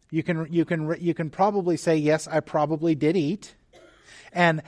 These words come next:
it probably gave, and it gave me nourishment," even though it wasn't sort of earth-shattering experience. And so by faith,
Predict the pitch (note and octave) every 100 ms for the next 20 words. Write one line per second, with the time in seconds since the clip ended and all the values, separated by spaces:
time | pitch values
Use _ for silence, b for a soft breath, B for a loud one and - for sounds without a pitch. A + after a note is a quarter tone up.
0 | B G3 F3+ - F3 E3 F3+ F3+ F3 D#3
1 | D#3+ D#3+ D#3 D#3+ D#3+ C#3 D#3+ D3+ D3+ D3
2 | C#3+ C3+ B2+ B2 - A2+ F2 - _ _
3 | _ b b - D3+ D#3+ D3+ D3 C3+ C#3
4 | C#3 C#3 - C#3 B2+ A#2 C3+ B2+ - B2+
5 | B2 B2 A#2+ - - C#3 A#2+ A2 C3+ -
6 | D3+ C#3+ C#3+ - G3+ F#3+ -